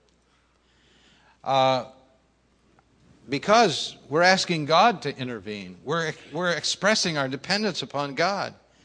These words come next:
And so he ran toward Goliath. And my message to you this morning in the church is this: stop running from the Goliaths of your life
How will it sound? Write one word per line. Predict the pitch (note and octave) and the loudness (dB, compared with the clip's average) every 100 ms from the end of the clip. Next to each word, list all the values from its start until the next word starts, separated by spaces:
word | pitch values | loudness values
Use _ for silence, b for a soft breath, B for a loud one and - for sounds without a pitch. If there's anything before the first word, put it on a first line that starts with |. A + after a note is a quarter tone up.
| B B B B - | B B B B -6
And | F3 | -2
so | - G#3 | 4 6
he | G3+ | 8
ran | G3+ G#3+ B3 C#4 C4+ | 6 4 4 2 -2
toward | A3+ A#3 A#3 F#3+ | 0 2 2 2
Goliath. | G3+ F#3+ F3 B2+ - B B B | 6 6 6 4 -4 B B B
And | E3 | 2
my | G3+ | 2
message | G#3 B3 B3 A#3+ - | 4 2 2 -2 -2
to | G#3+ | -2
you | G#3+ | -2
this | F3 - | -2 -4
morning | F#3 F#3+ F3+ | -2 -2 -2
in | E3 | -2
the | D#3 | -4
church | - F3+ E3 | -2 -2 -2
is | C3+ | -4
this: | D#3+ - | -2 -2
stop | - B3+ C4+ A3 | 0 2 2 0
running | F3+ A3+ A3 E3+ C3+ | 4 6 6 4 0
from | E3+ E3 | 0 0
the | D#3+ | 2
Goliaths | D#3 D#3 F3+ G3+ F#3+ F#3+ | 4 8 8 8 6 0
of | D#3+ | 0
your | E3 D3 | 0 2
life | C#3+ A#2+ F2+ - | 2 2 -2 -16